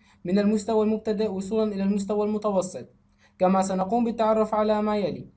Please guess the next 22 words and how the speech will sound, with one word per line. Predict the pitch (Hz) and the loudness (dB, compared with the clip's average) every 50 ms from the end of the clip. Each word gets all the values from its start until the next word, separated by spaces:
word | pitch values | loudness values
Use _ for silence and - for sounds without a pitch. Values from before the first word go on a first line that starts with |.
| _ _ - | _ _ 2
أولًا، | 247 247 220 185 156 151 139 139 139 - - - _ _ | 2 4 4 4 2 2 -2 -4 -6 -12 -18 -20 _ _
كيفية | - 175 170 - 208 226 226 220 226 | -8 -8 -6 -4 -2 -2 -2 -2 -2
بناء | 226 233 233 233 233 | -2 0 0 2 2
برامج | 202 208 208 208 214 220 226 220 208 220 | 2 4 4 4 4 2 2 0 0 0
البايثون | 214 202 220 220 214 - 220 214 208 | 0 2 2 2 2 0 -2 -2 -2
باستخدام | 196 196 - 190 - - 208 208 214 | -4 -4 -6 -10 -6 -2 -2 0 0
برنامج | 202 202 180 170 180 190 196 208 208 196 | 2 0 0 0 0 0 0 0 0 0
بايثون | 180 185 185 196 196 220 220 | 0 0 0 0 -2 -2 -4
شيل. | 214 - 180 131 - - _ _ _ _ _ _ _ | -4 -4 -8 -8 -10 -14 _ _ _ _ _ _ _
ثانيًا، | 262 262 247 208 165 147 135 135 139 - - _ _ _ _ _ 180 | 0 0 2 0 0 -4 -6 -10 -14 -18 -20 _ _ _ _ _ -6
التعامل | 180 180 190 180 185 214 233 240 247 233 | -2 0 0 0 2 2 2 4 2 2
مع | 226 220 220 | 2 2 2
المتغيرات | 220 220 214 214 214 208 220 220 214 220 220 214 220 | 2 0 0 0 0 0 2 2 2 2 2 2 2
البرمجية | 208 202 196 208 202 214 208 202 196 214 214 214 214 214 185 | -2 -2 -2 -2 0 -2 -2 -2 -2 0 0 2 2 0 0
إضافة | 165 170 185 - 196 208 202 208 | 2 2 2 2 2 0 -2 -2
إلى | 208 208 208 208 208 202 202 | -4 -4 -2 -2 -2 -2 -2
تعابير | 202 202 196 196 202 196 202 214 208 | -2 -2 0 0 0 0 0 0 0
ومتغيرات | 208 202 202 196 - 202 202 202 202 202 202 202 202 202 | 0 0 -2 -2 -2 -4 -4 -2 -2 0 0 -2 -2 -4
برمجية | 190 190 185 185 185 190 208 214 208 208 | -4 -4 -2 -2 -2 -2 -2 -2 -2 -2
خاصة | 208 214 226 233 233 - 226 220 | -2 -2 -2 -4 -2 -2 -2 -2
بلغة | 208 208 208 202 202 202 214 | -2 -2 -2 -2 -4 -4 -4
البايثون. | 220 214 196 165 147 143 - 127 117 - - | -2 -2 -2 -2 -2 -4 -8 -12 -18 -20 -20